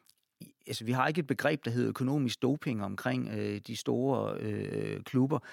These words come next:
men det burde man måske have. Vi, vi, vi står i en situation, hvor vi potentielt ser, øh, ødelagte økosystemer omkring sporten, og Saudi-Arabien på et tidspunkt bliver træt af sport og kaster sig over noget andet. Det er et stort problem, og det bør vi bruge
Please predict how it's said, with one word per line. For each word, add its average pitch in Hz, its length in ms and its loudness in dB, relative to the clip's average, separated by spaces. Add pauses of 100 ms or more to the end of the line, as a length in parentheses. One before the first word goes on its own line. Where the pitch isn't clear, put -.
(180)
men 127 140 4
det 143 140 6
burde 165 240 6
man 151 100 4
måske 120 340 -2
have. 139 220 -2 (420)
Vi, 123 480 4
vi, 127 520 4
vi 123 160 0
står 170 380 6
i 131 80 6
en 127 100 6
situation, 143 640 2
hvor 123 100 2
vi 107 140 -2
potentielt 131 680 0
ser, 143 400 2 (420)
øh, 117 300 4 (480)
ødelagte 143 520 6
økosystemer 123 760 2
omkring 120 380 0
sporten, 131 440 2
og 107 80 -2
Saudi-Arabien 113 720 0
på 123 120 2
et 113 80 -2
tidspunkt 123 420 -2
bliver 110 140 -2
træt 127 300 0
af 113 60 -4
sport 131 320 0
og 113 100 -6
kaster 110 300 -6
sig 127 140 -4
over 123 160 0
noget 101 160 2
andet. 127 260 0 (360)
Det 240 60 6
er 240 40 6
et 202 60 2
stort 143 260 2
problem, 101 400 -2 (240)
og - 120 -2 (240)
det 185 120 6
bør 165 180 8
vi 127 120 4
bruge 139 440 6